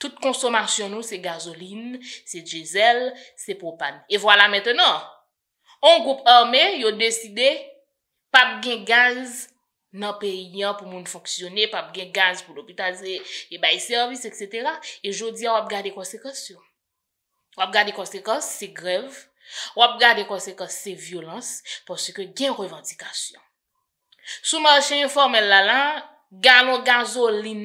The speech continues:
nan li monte jiska kat san senkann dola, senk san dola. Gen kèk kote, gen kèk zòn nou nan yon sitiyasyon kote pèp lan, kote ayisyen an, li oblije koube l,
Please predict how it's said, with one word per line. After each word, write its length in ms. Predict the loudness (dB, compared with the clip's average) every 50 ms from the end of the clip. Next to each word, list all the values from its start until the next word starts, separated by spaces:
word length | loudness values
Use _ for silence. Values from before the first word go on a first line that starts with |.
| -6
nan 200 | -4 -4 -6 -6 -8 -14 -16 -16 -16 -14 -8 -4
li 280 | -2 0 0 0 0 0
monte 400 | -2 -2 -2 -2 -4 -6 -4 -2 -2 -2 -2
jiska 300 | -4 -8 -8 -6 -6 -6 -6 -6
kat 200 | -6 -8 -8 -10 -14
san 160 | -14 -14 -14
senkann 380 | -14 -14 -14 -12 -14 -14 -12 -12
dola, 280 | -10 -6 -4 -4 -4 -4
senk 240 | -6 -10 -12 -12 -12
san 140 | -12 -10 -10 -10
dola. 300 | -10 -6 -4 -4 -4 -6 -8 -14 _ _ _ _ _ -16
Gen 140 | -16 -16 -16
kèk 160 | -18 -20 _ _
kote, 260 | -20 -20 -20 -20 -20 -20
gen 140 | -20 -20 -20
kèk 240 | -20 -20 -20 -18
zòn 240 | -18 -16 -18 -18 -20 _ _ _ _ _ _ _ _ _ _ _ _ _ _ _ _ _ _ -8
nou 120 | -6 -4
nan 140 | -2 -2 -4
yon 80 | -4
sitiyasyon 720 | -6 -8 -8 -8 -8 -8 -8 -10 -10 -10 -10 -10 -10 -10 -12 -16 _ _ _ _ _ _ _ _ _ -12
kote 240 | -12 -10 -8 -10 -12 -12 -14 _ -12
pèp 320 | -12 -12 -12 -14 -20 -20
lan, 160 | -20 -20 -20 -20 _ _ _ _ _ _ _ -20 -20 -16 _
kote 280 | -10 -10 -8 -6 -4 -4
ayisyen 880 | -4 -4 -6 -8 -8 -8 -8 -8 -10 -12 -14 -14 -12 -10 -10 -8 -8
an, 80 | -10 -6
li 100 | -2 -2
oblije 420 | -2 -2 -4 -8 -10 -10 -10 -10 -12
koube 340 | -14 -20 -20 -18 -16 -14 -12 -12
l, 80 | -12